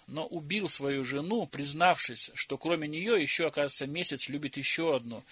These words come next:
и ведь он обоих любит по-настоящему. А потом, после ее самоубийства, он был действительно счастлив со второй.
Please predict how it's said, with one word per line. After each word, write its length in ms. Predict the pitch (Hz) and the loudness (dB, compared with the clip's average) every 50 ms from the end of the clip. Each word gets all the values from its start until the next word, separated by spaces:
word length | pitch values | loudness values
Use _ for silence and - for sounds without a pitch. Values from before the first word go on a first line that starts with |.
| - - - - | -14 -14 -12 -6
и 60 | 131 | -4
ведь 180 | 143 151 143 147 | -2 0 0 0
он 220 | 139 139 143 - - | 0 0 -2 -6 -6
обоих 500 | 143 131 117 123 143 175 208 220 - - | -6 -6 -4 0 0 2 2 0 0 -4
любит 260 | 190 190 180 170 - | -4 -4 -4 -4 -6
по-настоящему. 880 | 151 147 147 - - 143 139 131 117 - - - 127 110 - 127 123 - _ _ - - - - - - - - - - - - - - - - - | -6 -8 -8 -6 -4 -2 -2 -2 -2 -2 -2 -4 -4 -8 -14 -16 -18 -20 _ _ -20 -20 -20 -20 -20 -20 -20 -20 -20 -20 -20 -20 -20 -20 -20 -20 -8
А 140 | - - 160 | -4 -2 2
потом, 420 | - 254 254 - 339 339 320 294 240 | 4 4 4 6 6 6 6 6 6
после 320 | - 214 196 - 170 160 | 4 0 2 2 2 2
ее 240 | 170 165 160 147 135 - | 2 4 2 2 2 0
самоубийства, 720 | - - 151 151 160 160 165 226 269 247 - - 180 170 | -2 -4 -4 -4 -6 -4 -2 0 2 2 2 0 0 -2
он 180 | 160 180 185 180 | 0 -2 -2 -2
был 100 | 262 277 | -2 0
действительно 340 | - - 277 262 - 254 | 0 0 0 -2 0 2
счастлив 560 | 208 - - - 143 156 202 233 - - 247 - | 6 6 8 8 8 8 8 6 4 2 0 0
со 140 | - - | 0 0
второй. 520 | 190 - - 190 185 180 175 170 160 151 | -2 -2 0 0 0 0 0 -2 -4 -6